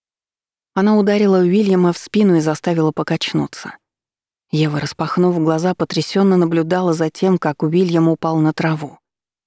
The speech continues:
"Нет, нет, нет". Маг усмехнулся. Еще одно его заклинание прокатилось по полю. Оно не разбирало своих и чужих, но, кажется, мага это не смущало. "Я помню его", — проговорил Реймонд.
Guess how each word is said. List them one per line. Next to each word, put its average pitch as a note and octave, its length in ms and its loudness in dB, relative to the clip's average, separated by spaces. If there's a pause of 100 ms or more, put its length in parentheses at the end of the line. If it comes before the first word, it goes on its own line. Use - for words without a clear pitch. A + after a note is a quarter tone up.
(300)
"Нет, F3 220 0
нет, F#3 200 0
нет". F3+ 400 -4 (640)
Маг A3 200 0
усмехнулся. F3 760 -4 (560)
Еще F#3+ 280 -2
одно D3+ 160 2
его D3 180 2
заклинание D#3 560 2
прокатилось D3 580 -6
по D#3+ 120 -6
полю. - 340 -14 (720)
Оно F#3 220 4
не G#3+ 140 4
разбирало G3+ 500 0
своих E3+ 460 -2
и D3+ 60 0
чужих, D#3+ 460 -2
но, C#3+ 180 0
кажется, F3+ 440 -2
мага F3 300 2
это E3 160 0
не E3 120 4
смущало. - 680 -4 (1700)
"Я D3 220 0
помню E3 360 2
его", — C#3+ 320 -6 (220)
проговорил D3+ 560 0
Реймонд. D3 560 -6